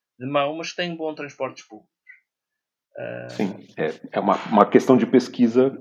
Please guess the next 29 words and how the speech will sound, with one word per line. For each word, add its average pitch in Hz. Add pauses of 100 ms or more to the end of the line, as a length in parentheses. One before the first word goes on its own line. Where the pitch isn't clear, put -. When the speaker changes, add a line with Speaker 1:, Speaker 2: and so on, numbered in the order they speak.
Speaker 2:
e 95
consegue-se 92
resolver 98
isso. 95
Speaker 1:
Exatamente. -
Speaker 2:
É -
a 117
mesma 113
coisa 117
na 127
região 113
do 127
Porto. 110
Speaker 1:
A 104
mesma 139
coisa, 156
só 143
que -
é 143
mais 160
barato 175
Speaker 2:
A 180
mesma 110
Speaker 1:
ainda. -
Speaker 2:
coisa. - (920)
É 80
ainda 87
mais 90
barato. 110